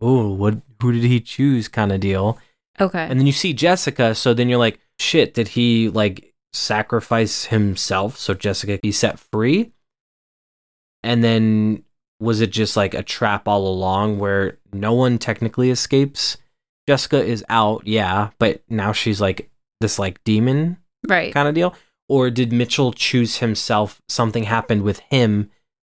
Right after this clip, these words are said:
Speaker 1: Maybe now he's in the portal, and then Jessica is out, like, <laughs> quote unquote, recruiting. So
Speaker 2: Mm,
Speaker 1: Tully
Speaker 2: like,
Speaker 1: ha-,
Speaker 2: kinda
Speaker 1: Tully has
Speaker 2: Tully
Speaker 1: his
Speaker 2: in
Speaker 1: way.
Speaker 2: disguise or something.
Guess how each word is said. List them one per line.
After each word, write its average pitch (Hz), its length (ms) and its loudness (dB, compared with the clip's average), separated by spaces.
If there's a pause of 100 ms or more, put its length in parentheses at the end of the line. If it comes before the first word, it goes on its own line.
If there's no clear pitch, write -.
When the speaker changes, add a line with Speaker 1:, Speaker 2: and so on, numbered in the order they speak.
(100)
Speaker 1:
Maybe 110 220 2
now 110 180 2
he's 107 240 0
in 107 120 2
the 98 60 0
portal, 147 680 0 (720)
and 113 140 2
then 107 220 2
Jessica 107 840 0 (180)
is 110 260 -2
out, 113 320 0
like, 110 200 0 (240)
<laughs> - 320 -2
quote 117 180 2
unquote, 113 560 0
recruiting. 104 800 0 (680)
So 220 60 -2
Speaker 2:
Mm, 190 280 0
Speaker 1:
Tully 220 200 2
Speaker 2:
like, - 80 -6
Speaker 1:
ha-, 220 100 -2
Speaker 2:
kinda 185 160 0
Speaker 1:
Tully 131 200 0
has - 80 2
Speaker 2:
Tully 175 180 2
Speaker 1:
his 170 80 0
Speaker 2:
in 170 100 0
Speaker 1:
way. 110 140 0
Speaker 2:
disguise 147 640 0
or 156 100 -4
something. 160 580 -4